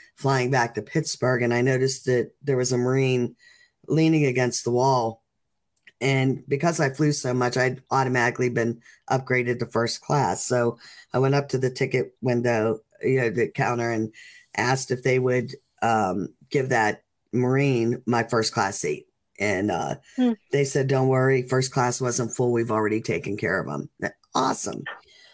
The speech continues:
Speaker 1: Um,
Speaker 2: Huh.
Speaker 1: so I, I get a, you know, I get a, a more comfortable seat for this short flight to Pittsburgh.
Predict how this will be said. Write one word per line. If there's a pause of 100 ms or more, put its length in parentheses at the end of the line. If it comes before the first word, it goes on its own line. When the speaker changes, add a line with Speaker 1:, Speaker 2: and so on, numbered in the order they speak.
(160)
Speaker 1:
Um,
Speaker 2:
Huh. (240)
Speaker 1:
so
I,
I
get
a,
you
know,
I
get
a, (120)
a
more
comfortable
seat
for
this
short
flight
to
Pittsburgh.